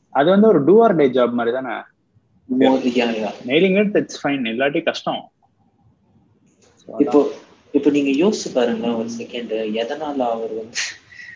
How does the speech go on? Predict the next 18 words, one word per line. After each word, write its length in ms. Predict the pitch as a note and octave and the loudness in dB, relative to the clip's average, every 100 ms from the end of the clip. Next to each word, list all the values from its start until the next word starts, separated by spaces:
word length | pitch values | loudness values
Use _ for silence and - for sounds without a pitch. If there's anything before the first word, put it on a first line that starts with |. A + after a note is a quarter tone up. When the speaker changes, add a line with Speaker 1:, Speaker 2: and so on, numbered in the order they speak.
| - | -8
Speaker 2:
நான் 120 | C3+ | -6
சில 180 | - E3 | -4 -4
நேரத்துல 400 | F#3 F3+ - D#3 | -4 -4 -2 0
யோசிப்பேன், 520 | C#3 C#3 - - G#2+ - _ - | 0 -2 -4 -10 -10 -10 _ -6
இந்த 240 | - - | -2 0
ஆள் 100 | B3+ | 0
எப்படி 380 | E3+ - F#3 D#3 | 0 0 -2 0
தைரியமா 480 | B2+ C3 C#3 C#3 C#3+ | 2 4 2 0 -2
பி 200 | B2+ C3 | 0 0
ஜே 160 | C3+ | 0
பி 160 | B2+ A#2 | -2 -4
எல்லாம் 240 | A2+ B2 | -2 -2
அவ்வளவு 420 | A#2+ A2+ A#2 A2+ A2 | -2 -4 -4 -6 -6
சாய்க்கிற 420 | - B2+ - C3 A#2+ | -8 -6 -2 -2 0
மாதிரி 100 | A#2 | -2
எல்லாம் 260 | B2 C3 B2 | -2 -4 -6
பேசுறான் 400 | C3 - A2+ A2 | -8 -8 -16 -14
அப்படின்னா, 400 | A2 A2+ G#2+ | -8 -8 -8